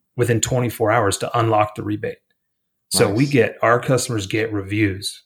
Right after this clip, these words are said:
Speaker 1: and we don't just get the cheap kind, right, where they're writing it on your website. We're getting them to go to Google,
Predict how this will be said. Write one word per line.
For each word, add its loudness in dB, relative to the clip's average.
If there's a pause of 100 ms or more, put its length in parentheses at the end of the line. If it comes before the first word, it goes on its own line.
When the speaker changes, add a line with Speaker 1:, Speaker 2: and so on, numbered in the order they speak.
Speaker 1:
and -4
we 4
don't 2
just -2
get -4
the -6
cheap 2
kind, -6
right, 0
where 0
they're 0
writing 2
it -2
on 0
your 0
website. 0 (360)
We're 4
getting 0
them 2
to -6
go 2
to -2
Google, 2